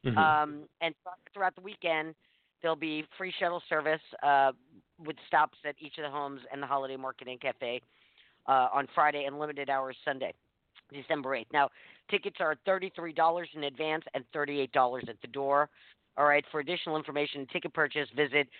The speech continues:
Speaker 2: the website sandpipers dot org. Uh, that's always such a popular event. Uh, people, people
Speaker 1: Wow.
Speaker 2: just love,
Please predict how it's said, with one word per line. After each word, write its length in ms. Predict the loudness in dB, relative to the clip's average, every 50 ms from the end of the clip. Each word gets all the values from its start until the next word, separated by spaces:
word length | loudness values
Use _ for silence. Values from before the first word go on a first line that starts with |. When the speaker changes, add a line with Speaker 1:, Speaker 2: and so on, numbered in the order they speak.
| -20 _ _ -8
Speaker 2:
the 60 | 0
website 440 | 2 2 2 2 0 -2 -2 -2 -2 -6 _ _
sandpipers 680 | -2 -2 -2 -2 -2 -2 -2 -2 -2 -6 -10 -12 -12 -14 _ 2
dot 220 | 4 4 4 2 0 _
org. 280 | -10 -8 -8 -8 -8 -10 _ _ -20 -20 -20 _ _ -6
Uh, 100 | -6 -2 2
that's 160 | 2 2 2 0 -8 -6
always 340 | -4 -4 -4 -4 -4 -6 -8 -8 -2
such 220 | 2 2 2 2 -2 -10 -14 -16 -16 _ _ _ _ -6
a 60 | -6
popular 580 | -2 2 2 2 2 2 -2 -10 -12 -10 -10 -10 -12
event. 340 | -10 -6 -6 -6 -6 -8 -14 _ _ _ _ _ _ _ _ _ _ _ _ 0
Uh, 200 | 2 2 2 2 0
people, 380 | -6 -8 -8 -6 -8 -10 -10 -12 _
people 200 | -4 2 4 6
Speaker 1:
Wow. 360 | 6 8 6 6 4 4 2 0
Speaker 2:
just 140 | -4 -6 -6 _
love, 240 | 0 2 2 2 2